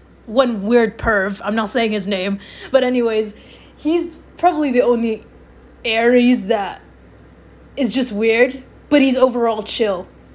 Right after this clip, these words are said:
He's overall chill. And most Aries men are so chill. Like, they don't harm a fly. And they're also so down to earth. I feel like they're so misunderstood by a lot of people. I don't know why.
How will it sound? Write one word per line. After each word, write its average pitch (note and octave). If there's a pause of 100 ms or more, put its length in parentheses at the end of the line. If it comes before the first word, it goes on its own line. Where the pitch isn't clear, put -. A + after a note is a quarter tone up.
(360)
He's C#4+
overall A3
chill. F3+ (680)
And D4
most D#4+ (360)
Aries B3+
men A#3
are G#3+
so A#3+
chill. A#3
Like, A3
they A3+
don't B3
harm A3+
a G#3
fly. G3 (120)
And C4
they're D#4
also C#4+
so A#3+
down G#3
to -
earth. G#3 (240)
I B3+
feel E4
like A#4+
they're C#4
so C4+
misunderstood A#3+ (680)
by C#4+
a C#4
lot B3
of B3
people. B3
I A#3
don't B3
know A#3+
why. A#3